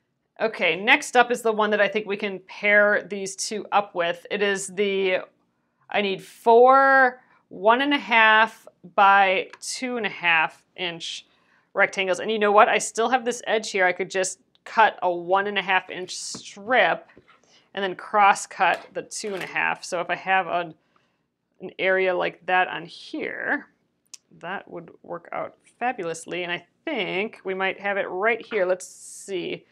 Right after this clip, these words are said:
if this is, um, it needs to be what? Nine inch, wait, two and a half.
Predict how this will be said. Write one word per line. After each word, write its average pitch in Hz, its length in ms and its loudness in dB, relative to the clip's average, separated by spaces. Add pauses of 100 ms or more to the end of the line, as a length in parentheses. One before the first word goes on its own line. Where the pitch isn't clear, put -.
(260)
if 180 200 -12
this 180 260 -6
is, 165 220 -12
um, 143 360 -10 (2250)
it 170 100 -20
needs 165 240 -16
to 160 80 -18
be 151 340 -12
what? 123 380 -10 (140)
Nine 165 240 -6
inch, 110 280 -18
wait, - 320 -4 (200)
two 214 360 -8
and 214 100 -4
a 214 40 -4
half. 175 580 -6